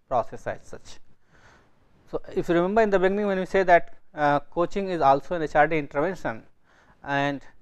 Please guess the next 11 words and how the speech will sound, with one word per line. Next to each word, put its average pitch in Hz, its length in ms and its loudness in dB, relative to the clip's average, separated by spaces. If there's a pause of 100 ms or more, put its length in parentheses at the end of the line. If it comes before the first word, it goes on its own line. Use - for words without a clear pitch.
(560)
you 170 220 -2
need 233 240 -4
to 233 80 -4
follow 185 320 8
the 180 100 -2
same 196 300 0
process 165 420 4
for 151 200 4
evaluating 139 500 0
the 117 80 -8
coaching. - 340 -12